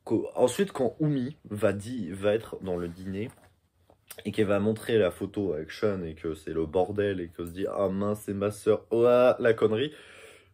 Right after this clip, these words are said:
et bah, il y avait une petite musique très triste qui nous l'avait fait comprendre, parce que nous, on avait eu déjà cette idée. Vu le regard de Sean, c'est très fort. C'est qu'avec la musique, et avec le regard de Sean, je pense que la plupart des gens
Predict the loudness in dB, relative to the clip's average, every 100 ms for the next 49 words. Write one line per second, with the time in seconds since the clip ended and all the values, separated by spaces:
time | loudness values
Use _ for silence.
0 | _ _ -4 2 6 8 6 2 0 -2
1 | -6 -4 -6 -6 -10 -8 -8 -8 -6 -6
2 | -4 -6 -4 -2 0 -2 -2 -6 -4 -4
3 | -6 -6 -6 -4 -4 -4 -2 -4 -4 -6
4 | -6 -6 -6 -8 -10 -8 -8 -10 _ _
5 | _ _ _ _ _ _ _ _ _ _
6 | -20 -12 -8 2 4 6 8 8 8 6
7 | 6 0 0 -4 -4 -14 _ _ _ -14
8 | -12 -10 -4 -4 -4 -6 -6 -4 0 2
9 | 2 2 0 -4 -8 0 2 4 2 -2
10 | -2 -2 -2 -4 -4 -8 -8 -12 -14 -20
11 | _ _ -20 -2 0 0 0 -2 -2 -6
12 | -6 -4 -4 -6 -10